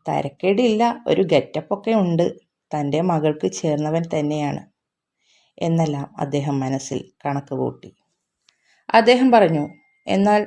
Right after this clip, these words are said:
ഇനി നമുക്ക് വീട്ടിൽ പോവാം, നീ നാളെ മുതൽ ജോയിൻ ചെയ്താൽ മതി. ഇന്ന് നിന്നെ ഞാൻ ഇതൊക്കെ ഒന്ന് പരിചയപ്പെടുത്താൻ വേണ്ടി കൊണ്ടുവന്നതാണ്,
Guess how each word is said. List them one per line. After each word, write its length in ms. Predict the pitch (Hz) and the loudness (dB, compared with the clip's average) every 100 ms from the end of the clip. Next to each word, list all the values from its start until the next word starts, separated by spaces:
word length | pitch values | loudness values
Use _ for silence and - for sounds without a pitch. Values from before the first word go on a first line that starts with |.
| - | -6
ഇനി 180 | 214 202 | -4 -2
നമുക്ക് 300 | 202 190 190 | 0 0 0
വീട്ടിൽ 340 | 180 175 175 180 | 0 0 0 -4
പോവാം, 400 | 175 165 156 151 - _ | 0 0 0 -2 -8 _
നീ 140 | 160 165 - | -2 -2 -4
നാളെ 340 | - 151 151 160 | -4 -2 0 0
മുതൽ 280 | 165 160 151 139 | 0 -2 -4 -2
ജോയിൻ 300 | 156 147 147 | -2 -2 -4
ചെയ്താൽ 380 | 147 143 139 143 | -4 -4 -2 -4
മതി. 240 | 139 135 - | -4 -4 -6
ഇന്ന് 200 | 143 147 | -4 -4
നിന്നെ 300 | 151 151 151 | -4 -4 -4
ഞാൻ 200 | 156 156 | -2 -2
ഇതൊക്കെ 300 | 160 156 - | -4 -6 -6
ഒന്ന് 180 | 160 160 | -4 -4
പരിചയപ്പെടുത്താൻ 880 | 156 160 147 143 165 170 - 156 156 | -4 -4 -4 -4 -2 -4 -4 -6 -4
വേണ്ടി 300 | 151 147 143 147 - | -4 -4 -4 -8 -8
കൊണ്ടുവന്നതാണ്, 800 | 147 143 139 139 139 135 131 | -6 -6 -6 -6 -8 -8 -12